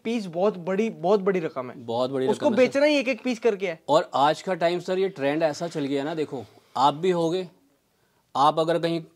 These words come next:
Speaker 2: कुछ भी अपने लिए लेने जाएंगे,
Speaker 1: बिल्कुल।
Speaker 2: शर्ट लेने जाएंगे, टी शर्ट लेने जाएंगे, कुछ भी, एवरीथिंग, कुछ भी लेने जाएंगे, आप हमेशा वो चीज़ देखोगे जो दूसरा ना पहने।
Speaker 1: बिल्कुल सर।
Speaker 2: तो उसके लिए सबसे बढ़िया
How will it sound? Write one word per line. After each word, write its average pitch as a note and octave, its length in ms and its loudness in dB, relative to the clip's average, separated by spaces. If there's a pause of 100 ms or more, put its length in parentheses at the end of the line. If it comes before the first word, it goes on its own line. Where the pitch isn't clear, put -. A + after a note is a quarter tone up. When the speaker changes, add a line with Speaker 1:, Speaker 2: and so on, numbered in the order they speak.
(120)
Speaker 2:
कुछ D#3+ 200 -6
भी F3 80 0
अपने D3+ 200 0
लिए D3+ 100 0
लेने C3+ 260 -2
जाएंगे, A#2+ 380 -6
Speaker 1:
बिल्कुल। F#3+ 460 -2
Speaker 2:
शर्ट C3 300 -4
लेने C#3 140 -2
जाएंगे, B2 260 -6
टी C#3 120 -10
शर्ट C3+ 160 -8
लेने C3 120 -4
जाएंगे, C#3 180 -6
कुछ E3 260 -10
भी, D#3+ 80 -2
एवरीथिंग, C#3+ 420 -4 (180)
कुछ C#3+ 140 -8
भी D#3 60 -4
लेने C3+ 180 -2
जाएंगे, G2 340 -10 (640)
आप D3+ 360 2
हमेशा C#3+ 460 -4
वो D#3 140 0
चीज़ D3 180 -4
देखोगे C#3 420 -2
जो C3 240 -4
दूसरा B2+ 460 -6
ना B2 200 -6
पहने। F#2 280 -10 (280)
Speaker 1:
बिल्कुल D3+ 280 -6
सर। C3+ 160 -8
Speaker 2:
तो D#3+ 120 -2
उसके C#3+ 460 0
लिए F#3+ 140 4
सबसे E3+ 320 -4
बढ़िया E3 400 2